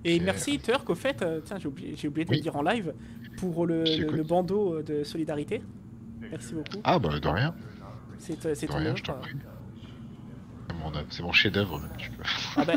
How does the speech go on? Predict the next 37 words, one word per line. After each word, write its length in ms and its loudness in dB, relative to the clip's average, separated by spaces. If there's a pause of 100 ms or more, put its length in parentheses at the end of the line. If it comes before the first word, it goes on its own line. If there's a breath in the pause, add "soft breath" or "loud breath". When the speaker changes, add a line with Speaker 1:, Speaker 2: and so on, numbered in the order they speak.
Speaker 1:
attends, 340 4
euh, 340 2
je 120 -4
ne 60 -2
pouvais 140 2
pas 120 0
demander 340 0
à, 320 0
à 140 -4
quelqu'un, 320 -2
euh, 320 -2
autre, 320 2
euh, 200 0
que, 460 -6 (340 loud breath)
qu'un 120 2
habitant 320 2
du 100 0
comté 340 0
de 120 2
Nice 360 0
pour 120 -8
me 120 -2
faire, 300 -4
euh, 380 -2 (500 loud breath)
un 100 -2
petit 140 -6
truc, 300 -6
euh, 100 0
solidarité 480 0
Roya, 300 -2
quoi. 180 -8 (1000 loud breath)
Speaker 2:
C'est 160 -2
pas 100 4
faux, 160 -6 (240)
c'est 160 -4
pas 80 0
faux. 160 -8